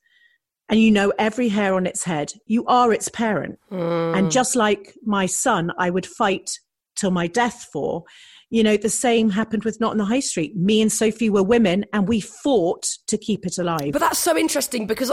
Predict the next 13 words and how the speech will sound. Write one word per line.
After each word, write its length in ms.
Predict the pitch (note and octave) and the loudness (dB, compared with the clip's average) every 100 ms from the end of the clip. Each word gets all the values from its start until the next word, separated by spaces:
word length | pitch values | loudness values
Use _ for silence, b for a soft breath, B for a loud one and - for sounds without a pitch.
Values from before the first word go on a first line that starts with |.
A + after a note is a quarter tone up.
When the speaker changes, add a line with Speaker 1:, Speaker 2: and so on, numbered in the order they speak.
| - | -4
Speaker 2:
one 220 | C4+ F4+ | -2 0
of 40 | F4+ | 2
my 120 | E4 | 0
questions 440 | - D#4 - B3+ | -2 -4 -2 -4
was 120 | B3 | -4
perhaps 400 | - B3+ - - | -6 -4 -4 -4
gonna 180 | - B3 | -2 -2
be, 380 | A3+ A#3 A3 G#3 B B B B B | 0 0 0 -6 B B B B B
you 100 | C#4+ | 0
know, 140 | C4+ | 2
when 440 | A3+ A#3 E4+ F#4 F4 | 0 -2 0 2 0
do 120 | D4+ | 0
you 720 | C4+ C#4 C4+ C4 B3+ B3 - | 0 0 0 0 -2 -4 -6